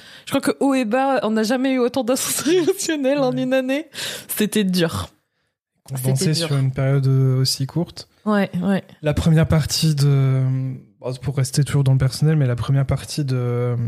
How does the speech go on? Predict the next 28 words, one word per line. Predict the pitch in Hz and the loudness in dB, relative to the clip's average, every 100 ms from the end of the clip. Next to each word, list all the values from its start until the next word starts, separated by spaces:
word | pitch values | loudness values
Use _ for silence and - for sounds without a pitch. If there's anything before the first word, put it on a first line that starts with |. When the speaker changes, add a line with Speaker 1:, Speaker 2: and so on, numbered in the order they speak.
| 131 135 | -4 -8
Speaker 2:
de | 139 135 | -4 0
deux | 123 | 2
mille | 135 131 | 4 4
vingt-deux | 131 139 143 147 | 4 4 4 2
a | 127 | 0
été | 120 127 | -2 -8
dure, | 123 131 139 147 131 139 | -8 -8 -2 0 0 0
euh, | 135 131 | 0 2
moralement | 127 135 127 127 143 139 | 2 4 4 4 4 2
parce | 120 - | 0 -2
que, | - 131 | -4 -2
euh, | 123 120 120 120 117 127 - _ _ _ _ _ | 0 0 -2 -2 -4 -6 -12 _ _ _ _ _
le | 127 117 113 113 113 110 110 104 95 85 80 101 | -4 0 2 2 2 0 -2 -4 -6 -8 -12 -16
conjoint | - 139 131 131 | -12 -10 -2 0
de | 127 | 2
ma | 123 127 | 2 4
mère, | 127 135 123 | 4 4 4
euh, | 120 117 113 113 113 120 123 - - - | 2 2 2 2 0 -2 -4 -6 -12 -4
on | 143 139 | 2 4
a | 123 | 4
diagnostiqué, | 123 131 135 - - 139 135 | 4 4 2 2 -2 0 2
euh, | 120 113 | 2 0
un, | 120 113 107 | 2 2 2
un | 110 | -2
cancer, | - 131 - 139 - - _ _ _ _ _ _ - | 2 2 2 0 -2 -12 _ _ _ _ _ _ -4
euh, | 117 110 | -2 0
qui, | 113 - - 110 | -2 -4 -2 0
euh, | 104 98 90 76 60 58 | 2 2 0 -2 -4 -6